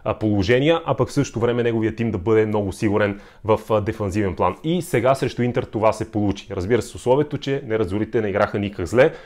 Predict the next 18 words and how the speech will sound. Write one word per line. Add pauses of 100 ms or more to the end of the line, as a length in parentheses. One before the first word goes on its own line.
(140)
но
Рома
успя
да
ги
надхитри,
а
това
не
се
случваше (340)
в (140)
предни
сезони.
Отново
Рома
разчиташе, (220)
а,